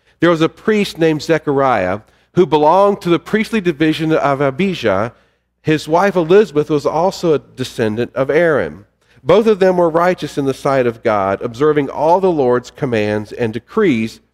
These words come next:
blamelessly. But they were childless, because Elizabeth was not able to conceive, and they were both very old. Once when Zechariah's division was on duty and he was serving as priest before God,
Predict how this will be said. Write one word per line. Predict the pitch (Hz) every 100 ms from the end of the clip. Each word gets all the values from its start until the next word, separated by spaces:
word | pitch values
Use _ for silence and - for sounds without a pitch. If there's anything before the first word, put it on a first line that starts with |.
| _
blamelessly. | 135 160 180 180 156 113 - 90 80 - _ _ _ _ _ _ _ _
But | 233 170 127 - _ _ _ _ _ 143
they | 156
were | 160
childless, | 156 - 185 170 107 90 62 - _ _ -
because | 139 160 147
Elizabeth | 156 180 160 165 151
was | 143
not | 151 147 -
able | 143 160 151 151
to | -
conceive, | 143 143 - - 170 123 104 113 _ _ _ _
and | - 131
they | 139
were | 139 127
both | 170 165 107 107 -
very | - 113 123 120 120
old. | 120 110 78 80 _ _ _ _ - -
Once | 156 185
when | 180 147
Zechariah's | 170 165 160 156 147 143
division | 135 156 165 156
was | 143
on | 147 135 135
duty | 151 160 139
and | 131
he | 151
was | 143 -
serving | 170 170 160
as | 131 -
priest | - 175 -
before | 143 139 123
God, | 151 156 123 107